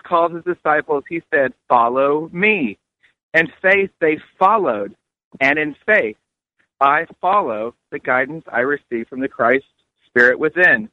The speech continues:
I let go of any thought, word, or action that causes me to feel separate from God. I deny any power I've attributed to beliefs of lack or limitation.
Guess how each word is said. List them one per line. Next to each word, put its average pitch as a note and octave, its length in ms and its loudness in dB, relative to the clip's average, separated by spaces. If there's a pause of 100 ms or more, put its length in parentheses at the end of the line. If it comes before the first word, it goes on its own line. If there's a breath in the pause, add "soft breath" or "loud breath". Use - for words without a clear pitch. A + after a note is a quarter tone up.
(540 loud breath)
I E3 80 4
let F#3 200 2
go F3 220 2
of C#3+ 80 -4
any F#3 240 -2
thought, E3 400 0
word, D3+ 480 0
or F3 260 2
action F3+ 400 0
that - 140 -10
causes E3+ 400 -6
me D3 120 -10
to B2+ 100 -2 (120)
feel G3 340 0 (220)
separate C#3 380 -2 (100)
from C3 160 -6
God. A#2+ 340 -2 (460 soft breath)
I C#3+ 120 2
deny D3 360 2
any E3 280 -6
power F3+ 440 0
I've E3 160 -2
attributed E3 640 -4
to D3 80 -8
beliefs D#3 480 -2 (220)
of C3 160 0
lack C3 340 2 (220)
or D3 160 2
limitation. C#3+ 840 -2